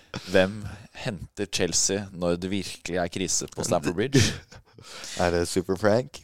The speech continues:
Speaker 1: De henter da mannen med null meritter for klubben, eh,
Speaker 2: <laughs>
Speaker 1: som nettopp har fått
Speaker 2: Som trener.
Speaker 1: sparken i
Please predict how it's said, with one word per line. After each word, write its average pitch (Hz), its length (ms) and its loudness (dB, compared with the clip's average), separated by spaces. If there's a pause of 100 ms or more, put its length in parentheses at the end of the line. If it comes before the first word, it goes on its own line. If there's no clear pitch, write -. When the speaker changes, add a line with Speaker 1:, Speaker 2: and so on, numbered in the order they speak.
(140)
Speaker 1:
De 104 220 2
henter 113 420 -2
da 98 380 6 (100)
mannen 90 540 0 (260)
med 92 480 -2
null 98 540 -2 (180)
meritter 101 480 -2
for 110 240 -2
klubben, 107 300 2 (180)
eh, 101 760 2
Speaker 2:
<laughs> - 60 -20
Speaker 1:
som - 240 0
nettopp - 320 -2
har 110 80 2
fått - 140 6
Speaker 2:
Som 92 80 4
trener. 92 160 8
Speaker 1:
sparken 120 320 0
i 98 80 2